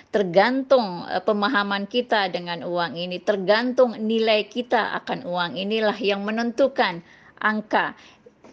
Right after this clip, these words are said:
menil-, me-, yang menentukan angka serta uang yang akan, eh, kita, eh, peroleh. Nah, kita harus memperjelaskan uang ini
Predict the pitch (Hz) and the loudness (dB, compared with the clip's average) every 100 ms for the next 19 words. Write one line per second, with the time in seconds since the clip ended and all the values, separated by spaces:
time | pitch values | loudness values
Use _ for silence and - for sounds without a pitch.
0 | _ _ - 208 214 220 - 214 202 226 | _ _ -6 0 2 2 2 2 2 0
1 | 226 220 214 214 247 254 220 196 175 - | -2 -4 -4 -2 -2 2 2 0 -8 -10
2 | - 208 208 - 202 175 151 190 - - | -4 -4 -2 2 2 0 -4 -6 -6 -4
3 | - 196 - - _ _ _ _ _ _ | 0 0 0 -10 _ _ _ _ _ _
4 | _ _ _ - 226 247 196 185 - 285 | _ _ _ -2 4 4 4 -6 -10 -6
5 | 214 226 - 185 180 180 190 - 175 - | -4 -2 -2 -2 -4 -2 0 0 -2 -2
6 | - 175 175 165 135 - - - - - | 2 4 6 4 2 -2 -8 -12 -18 -20
7 | - - 175 202 262 254 233 226 226 247 | -6 -2 0 0 2 2 2 -2 -4 0
8 | 240 202 233 247 247 - 175 160 - - | 0 4 4 4 2 -2 -2 -4 -14 -20
9 | - 190 214 214 233 233 | -2 4 4 2 -2 -2